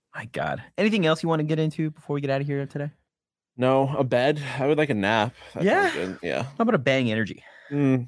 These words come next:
Speaker 2: not a big energy drink guy.
Speaker 1: No? The, well, you had a big coffee today.
Speaker 2: Yeah, I'm a big coffee guy. Big coffee
Speaker 1: Listen.
Speaker 2: guy. Mix the athletic greens in there.
Speaker 1: You trust me, no? You trust me?
Speaker 2: Depends
Speaker 1: I'll
Speaker 2: what we're
Speaker 1: put you on
Speaker 2: talking
Speaker 1: Egg
Speaker 2: about.
Speaker 1: Bites.
Speaker 2: You did put me on Egg Bites. Like, that is true.
Speaker 1: Also, I had, did you have Egg Bites this morning?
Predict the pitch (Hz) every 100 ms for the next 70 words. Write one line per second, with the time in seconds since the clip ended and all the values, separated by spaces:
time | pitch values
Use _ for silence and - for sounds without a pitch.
0 | - 135 170 165 101 95 101 85 85 53
1 | 139 120 131 208 302 269 _ _ _ _
2 | _ _ _ 131 131 107 139 196 269 143
3 | 123 113 143 131 90 82 85 90 131 151
4 | 101 - 95 113 76 50 57 147 _ _
5 | _ _ _ _ _ 120 - 92 104 95
6 | 92 104 104 - 98 - 92 87 92 98
7 | 92 92 131 147 180 151 87 87 131 -
8 | _ _ _ _ _ _ _ _ _ _
9 | _ - 156 151 165 - _ _ _ _
10 | - - 107 104 190 190 170 160 98 73
11 | - - _ _ _ - 120 151 170 170
12 | 156 113 92 - 87 - 95 95 - -
13 | 101 123 135 120 107 107 123 101 107 113
14 | - - 120